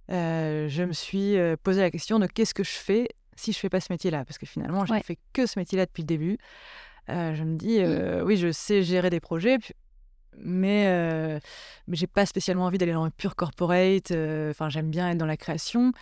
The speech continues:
Speaker 1: L'édition, il y a pas beaucoup à Bruxelles, euh, enfin, bon, on a la chance, il y a quand même Casterman Dupuis, mais ça
Speaker 2: Oui.
Speaker 1: reste, euh,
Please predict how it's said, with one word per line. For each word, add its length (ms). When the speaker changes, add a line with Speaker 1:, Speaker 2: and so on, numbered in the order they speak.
Speaker 1:
L'édition, 560
il 40
y 40
a 60
pas 140
beaucoup 460
à 60
Bruxelles, 520
euh, 1080
enfin, 320
bon, 180
on 120
a 120
la 100
chance, 220
il 20
y 20
a 20
quand 100
même 120
Casterman 460
Dupuis, 280
mais 80
ça 60
Speaker 2:
Oui. 80
Speaker 1:
reste, 260
euh, 240